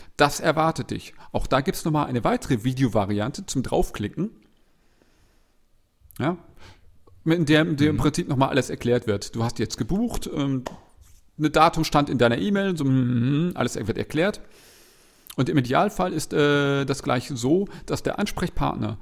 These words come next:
Speaker 1: von der jeweiligen Location, der vermutlich am Buchungstag da sein könnte, ja, man weiß ja nie, was der Schichtplan am Ende doch noch draus macht.
Speaker 2: Ja.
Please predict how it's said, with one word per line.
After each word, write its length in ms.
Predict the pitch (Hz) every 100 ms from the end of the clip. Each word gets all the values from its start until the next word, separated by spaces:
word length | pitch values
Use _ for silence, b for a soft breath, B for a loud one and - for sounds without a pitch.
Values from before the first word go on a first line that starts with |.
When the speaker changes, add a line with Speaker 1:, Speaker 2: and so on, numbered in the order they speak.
| -
Speaker 1:
von 160 | -
der 80 | 135
jeweiligen 320 | 131 131 123
Location, 540 | 120 - 135 143 - 110 _ _ _ _ _ _ _ _ _ _ _ _ _ _ _ -
der 120 | 110 101
vermutlich 500 | 120 147 226 - -
am 120 | 113
Buchungstag 600 | 151 151 131 - 110 -
da 180 | 104 113
sein 240 | 107 104
könnte, 400 | - 107 110 151 - b b b -
ja, 160 | 127 135 -
man 160 | 107
weiß 160 | 117 110
ja 80 | 113
nie, 100 | 120
was 100 | 110
der 80 | -
Schichtplan 380 | - - 113
am 60 | -
Ende 200 | 107 104
doch 140 | 143
noch 120 | 123 -
draus 220 | 98 104
macht. 240 | 127 - - - _ - -
Speaker 2:
Ja. 200 | 104 82